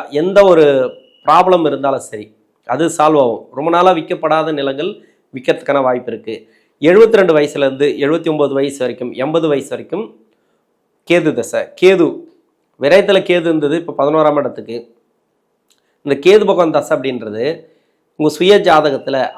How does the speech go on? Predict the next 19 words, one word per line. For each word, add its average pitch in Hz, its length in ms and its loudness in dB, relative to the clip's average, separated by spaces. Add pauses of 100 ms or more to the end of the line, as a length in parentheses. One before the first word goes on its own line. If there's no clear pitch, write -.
(120)
அவயோகம் 190 460 2
செய்யக்கூடிய 156 460 -2
வீட்டுல 143 260 -2
இருந்து 143 180 -4 (100)
தசை 131 260 -8
பண்ணிச்சுன்னா 131 420 -6
கொஞ்சம் 180 240 -4
கெடுபலன்களை 185 520 2 (100)
கொடுத்துருக்கலாம். 151 560 -6 (140)
இப்ப 160 220 -14
கிடையாது, 151 360 2 (500)
இப்போ 165 160 0 (220)
அது 160 180 -2
மாதிரியான 190 380 4
அமைப்புகளை 151 580 -2
கிடையாது. 113 400 -6 (640)
ஒரு 175 100 6 (160)
இடமாற்றம் 190 600 4
உண்டு. 147 220 2